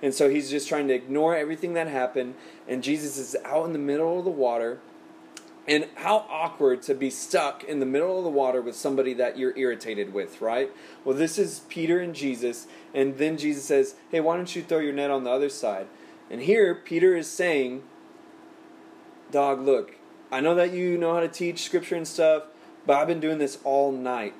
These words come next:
all right? This is my profession." And it, he's just like, to get it over with, like, "But if you say so, I'll just do it 'cause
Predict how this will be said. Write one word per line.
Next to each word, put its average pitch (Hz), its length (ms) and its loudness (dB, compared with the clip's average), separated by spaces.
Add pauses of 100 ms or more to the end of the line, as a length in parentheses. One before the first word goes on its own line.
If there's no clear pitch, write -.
all 123 60 -4
right? 120 140 -2
This 143 100 0
is 156 80 -6
my 160 120 4
profession." 135 840 -2 (520)
And 147 140 0
it, 151 140 -2 (240)
he's 170 220 2
just 202 180 4
like, 165 220 2
to 156 80 -6
get 151 180 0
it 170 100 2
over 156 240 4
with, 143 140 2
like, 143 180 2
"But 175 140 6
if 190 100 0
you 190 80 -12
say 196 200 2
so, 170 180 2
I'll 160 80 -2
just 147 160 -8
do 180 120 8
it 160 120 0
'cause 113 260 -14